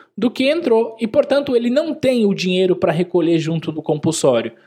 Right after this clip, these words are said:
ok? Ele não tem essa grana. Então ele tem duas opções. A opção número um é pedir dinheiro emprestado pro Banco Central via uma outra política monetária chamada de redesconto. Só que essa política não é muito utilizada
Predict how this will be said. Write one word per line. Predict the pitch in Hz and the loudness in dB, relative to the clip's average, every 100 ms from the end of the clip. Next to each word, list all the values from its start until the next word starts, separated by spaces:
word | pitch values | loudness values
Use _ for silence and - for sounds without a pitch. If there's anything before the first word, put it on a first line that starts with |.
| _ - | _ -14
ok? | 120 - 165 | -8 0 2
Ele | 208 139 165 | 2 0 0
não | 214 | 0
tem | 226 214 226 | 0 0 2
essa | 214 214 | 0 0
grana. | 165 131 117 - - - - _ _ - | 2 0 -2 -10 -20 -20 -20 _ _ -4
Então | 208 311 | 0 0
ele | 302 | 0
tem | 285 | 0
duas | 277 302 | 2 2
opções. | 320 - 190 120 113 - _ | 2 0 0 2 -2 -8 _
A | 143 | 0
opção | 170 - 240 269 | 0 0 0 2
número | 220 165 | 2 4
um | 135 165 277 - _ _ - | 2 2 -2 -6 _ _ -4
é | 170 165 190 - - _ - | 0 2 0 -4 -20 _ -6
pedir | 196 156 165 269 | -4 -2 0 0
dinheiro | 247 233 202 202 | 0 0 2 2
emprestado | 190 185 180 - 156 175 208 - | 2 0 0 0 0 2 0 2
pro | 190 | 0
Banco | 175 196 196 | 2 0 0
Central | 208 208 170 147 170 - - _ - | -2 0 0 2 2 -2 -12 _ -16
via | 139 160 254 214 226 220 | -6 0 2 2 0 -2
uma | 180 202 220 | 0 2 4
outra | 220 262 370 359 269 | 4 4 4 2 0
política | 226 220 - 196 | 2 0 -2 -2
monetária | 202 180 170 147 165 170 | 0 2 2 2 2 0
chamada | - 165 170 170 | -2 0 0 0
de | 170 | -2
redesconto. | 135 180 202 - 175 131 117 - - - - - - | 0 0 0 -2 0 0 -2 -12 -20 -20 -20 -20 -14
Só | - 285 370 | -2 0 2
que | 311 | 0
essa | 277 | 0
política | 202 214 254 240 | 0 0 2 0
não | 233 254 | 2 2
é | 240 | 2
muito | 208 220 196 | 2 2 0
utilizada | - 165 151 131 127 143 226 | -4 -4 0 2 2 2 -4